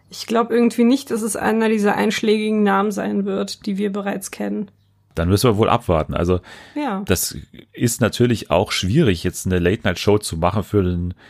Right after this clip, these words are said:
Speaker 2: Streaming-Service, weil natürlich Late Night dann halt nicht mehr ganz so gegeben ist, weil man das ja immer theoretisch anschauen kann. Und
Speaker 1: Hm.
Speaker 2: das ist auch eine Sache, wo Netflix ja auch schon teilweise damit gescheitert ist. Also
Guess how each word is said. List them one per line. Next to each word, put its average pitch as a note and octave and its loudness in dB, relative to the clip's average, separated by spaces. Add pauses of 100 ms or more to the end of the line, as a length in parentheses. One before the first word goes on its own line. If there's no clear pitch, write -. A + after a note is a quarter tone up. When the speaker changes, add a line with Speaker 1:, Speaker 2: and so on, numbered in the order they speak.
(320)
Speaker 2:
Streaming-Service, G2 2
weil F2+ 4
natürlich F#2+ 0
Late F2 0
Night G2 0
dann F2+ 2
halt F2 2
nicht F#2 -2
mehr F#2 2
ganz - 0
so - -2
gegeben G2 0
ist, E2+ 0
weil E2+ 2
man E2+ 2
das D#2+ -2
ja E2 4
immer G#2 0 (160)
theoretisch E2 -2
anschauen D#2+ 0
kann. F2+ -2
Und F2 -4 (200)
Speaker 1:
Hm. A3 -4
Speaker 2:
das F2 2
ist - -2
auch F#2+ 2
eine F#2+ 0
Sache, F2+ 0
wo F#2+ 2
Netflix - 0
ja D#2 4
auch G2 2
schon G#2 0
teilweise G2 2
damit F#2 -2
gescheitert F2 -2
ist. A2 -2
Also F2+ 0